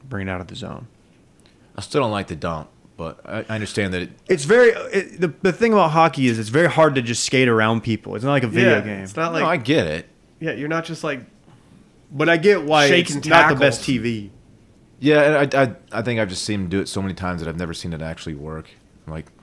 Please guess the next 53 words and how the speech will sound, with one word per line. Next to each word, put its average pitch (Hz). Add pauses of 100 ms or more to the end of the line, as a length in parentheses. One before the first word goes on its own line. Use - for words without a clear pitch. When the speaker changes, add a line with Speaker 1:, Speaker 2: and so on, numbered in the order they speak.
(140)
Speaker 2:
"Man, 104
stop -
doing 131
that. -
Just -
keep -
passing -
it 156
Speaker 3:
Dude, 214
Speaker 2:
around." 180
Speaker 3:
have 165
you 208
thought 190
about 220
being 202
a 175
hockey 143
coach? - (360)
You 185
could 269
innovate 233
the 196
entire, 208
like, 190 (180)
the 190
way 196
that 196
people 180
play. 262
Speaker 2:
Uh, - (320)
like 120
introducing 135
Speaker 3:
Like, 151
Speaker 2:
the 117
West 131
Speaker 3:
every, -
Speaker 2:
Coast 135
offense 139
in 220
the 285
Speaker 3:
every -
Speaker 2:
N 123
F 117
L? 226
Speaker 3:
sport -
has 190
those 175
co-, 185
coaches 147
that 135
just 143
change 160
everything. 165